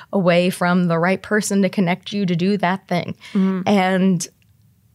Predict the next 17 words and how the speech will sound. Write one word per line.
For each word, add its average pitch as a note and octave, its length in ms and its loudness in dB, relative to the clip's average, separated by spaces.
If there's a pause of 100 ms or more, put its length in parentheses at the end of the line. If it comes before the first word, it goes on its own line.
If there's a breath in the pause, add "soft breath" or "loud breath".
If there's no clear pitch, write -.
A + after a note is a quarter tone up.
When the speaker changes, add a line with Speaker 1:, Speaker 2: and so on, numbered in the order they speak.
(560)
Speaker 1:
I G#3+ 140 0
think G#3 420 0
that F3+ 160 -4
there F3+ 160 2
are F3 60 2
so F#3 320 -2
many G3 300 2
opportunities F3+ 920 -2 (420 loud breath)
in G#3 180 0
Indianapolis E3+ 960 0 (120)
to E3+ 520 -2 (680 soft breath)
change F#3 640 0
the F3 120 -2
fabric - 680 -4 (180)
of F3+ 560 -2 (280 soft breath)
a G#3 80 0
neighborhood, F3 720 0